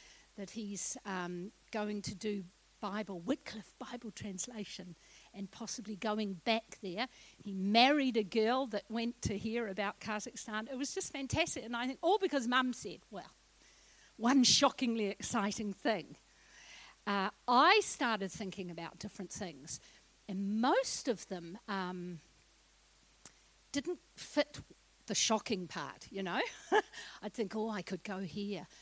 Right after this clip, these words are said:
Wasn't shockingly exciting. But one little idea nibbled away, nibbled away, and, um, and then I thought, I faced it and I thought, "I need to go back to Papua New Guinea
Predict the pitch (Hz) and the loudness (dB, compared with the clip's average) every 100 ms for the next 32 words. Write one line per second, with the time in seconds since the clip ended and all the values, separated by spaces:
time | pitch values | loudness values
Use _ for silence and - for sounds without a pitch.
0 | - - - - 220 - - 226 - 214 | -20 -20 -16 -14 -8 -2 0 0 -4 -8
1 | 185 180 - 185 180 156 - - 202 240 | -8 -8 -8 -8 -8 -12 -16 -10 -8 2
2 | 254 349 381 339 294 262 240 220 233 208 | 6 6 6 2 4 4 4 2 2 2
3 | 208 247 294 277 226 196 190 196 214 262 | 4 6 4 2 0 0 0 2 2 2
4 | 262 208 185 180 185 180 - - - 202 | 0 -2 -2 0 -2 -4 -10 -20 -10 -4
5 | 190 190 180 - 202 185 180 175 175 - | -4 -4 -6 -6 -4 -2 -4 -6 -10 -14
6 | - - - 180 190 190 180 175 - 196 | -20 -20 -8 -4 -2 -2 -2 -4 -4 -6
7 | 185 - - - _ - 190 - - 269 | -6 -10 -14 -20 _ -12 -10 -4 4 6
8 | 262 - 214 190 180 214 - - - - | 6 2 0 -2 -4 -6 -10 -14 -20 -20
9 | - - - 254 302 285 240 214 208 175 | -20 -10 4 6 8 6 4 2 -2 0
10 | 185 - 240 262 - - - 196 180 - | -2 2 2 2 0 -8 -6 -8 -6 -4
11 | 175 170 170 170 170 143 156 | -4 -4 -4 -4 -4 -4 -10